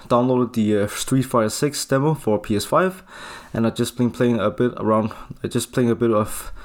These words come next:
of that demo. Um, I just tried the character creation, which looks to be very extensive and a very, um, detailed. There's a lot of things you can do. It's a very comprehensive, uh,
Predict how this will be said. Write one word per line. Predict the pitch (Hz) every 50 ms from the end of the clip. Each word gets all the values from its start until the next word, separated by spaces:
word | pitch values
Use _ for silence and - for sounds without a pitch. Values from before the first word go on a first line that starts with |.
| - - - - - - - -
of | 107 - -
that | 120 123 127 - -
demo. | 135 131 143 156 175 175 156 135
Um, | 110 110 110 104 104 104 101 - - - - - -
I | - 117
just | 117 - 127 120 - -
tried | - 139 127 123 113 -
the | 120 117 110
character | - - 135 127 131 127 -
creation, | - - 131 123 135 135 - 160 147
which | 117 113 - - - - - - - - - - - - - - - - _ _ _ _ _ _ _ _ - -
looks | 156 160 160 - -
to | - 139
be | 113 117 117
very | 113 95 95 127 131 135 139 135 127 123 117 92 - - - - - - - - - - - _ _ _
extensive | - 127 - - 139 131 123 - 101 95 - -
and | - 98 101 101 98
a | 104
very, | 101 92 101 120 123 123 123 120 117 113 107
um, | 98 95 92 95 92 - - - - - - _ _ - - _ _
detailed. | - 127 123 - - 113 98 104
There's | 113 113 - -
a | 147
lot | 147 156 156 147 123
of | 117 - - - - - - - - - _ _ _ _ _ _
things | - - - 127 120 117 - -
you | -
can | 117 107
do. | 95 107 104 101
It's | 104 101 - -
a | - 92 117
very | 107 120 120 120 117 117 113
comprehensive, | - - 117 - 113 110 117 107 - - 110 104 - -
uh, | 104 98 95 95 90